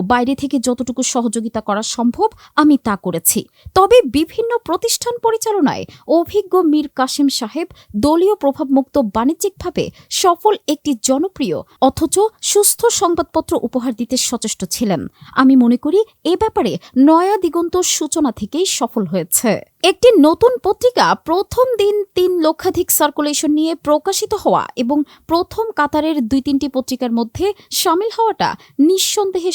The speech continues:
সাফল্যের দাবি করতে পারে। ব্যক্তিগতভাবে নতুন পত্র নামে একটি সাপ্তাহিক পত্রিকা প্রকাশ করতে গিয়ে কোনো দিক থেকে সহযোগিতা না পেয়ে আমি খানিকটা বিক্ষুব্ধ ও হতাশ হয়েছিলাম।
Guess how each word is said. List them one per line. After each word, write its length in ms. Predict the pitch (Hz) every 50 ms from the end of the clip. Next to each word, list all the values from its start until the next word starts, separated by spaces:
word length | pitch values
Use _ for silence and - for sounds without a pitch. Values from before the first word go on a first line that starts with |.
| -
সাফল্যের 460 | - 294 262 - 285 269 269 262 254 233
দাবি 260 | 180 196 190 196 214 190 -
করতে 240 | 190 180 - - 190
পারে। 260 | - 185 170 170 156 - - - - _ - - 233
ব্যক্তিগতভাবে 720 | 339 359 - - 415 403 440 440 453 427 403 403 427 440 453 480 453 349 302
নতুন 260 | 302 294 - 415 427 427
পত্র 200 | - 415 403 - 392 392
নামে 240 | 392 370 359 381 359 - -
একটি 220 | 302 277 - 320 311 -
সাপ্তাহিক 400 | - 330 285 _ - 294 285 277 _
পত্রিকা 320 | - 269 - - 269 - 269
প্রকাশ 280 | - 247 240 - 247 -
করতে 240 | - 262 240 - 262 240
গিয়ে 280 | 214 220 240 269 320 403 427 _ -
কোনো 240 | - 330 349 381 427 453
দিক 140 | 415 427 403 _
থেকে 240 | - 381 349 - 247 185 196 - -
সহযোগিতা 500 | 254 233 247 220 240 226 226 233 - 240 220
না 160 | 208 208 202 214
পেয়ে 260 | - 381 349 220 143 165 - - - - -
আমি 220 | - 285 294 311 320 - _ -
খানিকটা 420 | - 381 392 392 415 - - 440 440
বিক্ষুব্ধ 560 | 302 269 320 _ - - - 466 - - - - 220 147 - -
ও 80 | - 277 285 277 -
হতাশ 320 | - - 311 - 330 - -
হয়েছিলাম। 520 | - - 160 180 - - - 233 185 170